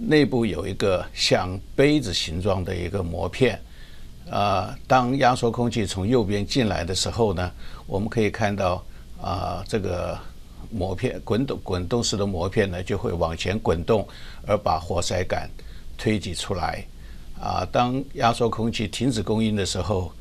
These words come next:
那么这个弹簧呢，就会把膜片往右推挤回去。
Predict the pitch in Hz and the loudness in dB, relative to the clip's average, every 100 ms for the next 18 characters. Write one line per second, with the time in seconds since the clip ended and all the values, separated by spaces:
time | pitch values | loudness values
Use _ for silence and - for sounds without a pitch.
0 | - - - - 98 92 80 90 - - | -14 -14 -12 -6 -2 0 0 -2 -10 -14
1 | - - - - - 101 95 - 92 117 | -14 -14 -12 -12 -4 0 0 0 -2 0
2 | 104 87 90 87 - 101 92 87 85 80 | -2 -2 -2 -2 -2 -2 0 -2 -2 -4
3 | 85 95 - 104 87 - - - 85 95 | -2 -2 0 0 0 -6 -12 -6 -4 0
4 | 104 101 - - 98 82 82 - 85 - | 0 0 -2 0 0 0 -6 -6 -6 -2
5 | 104 - | -2 -4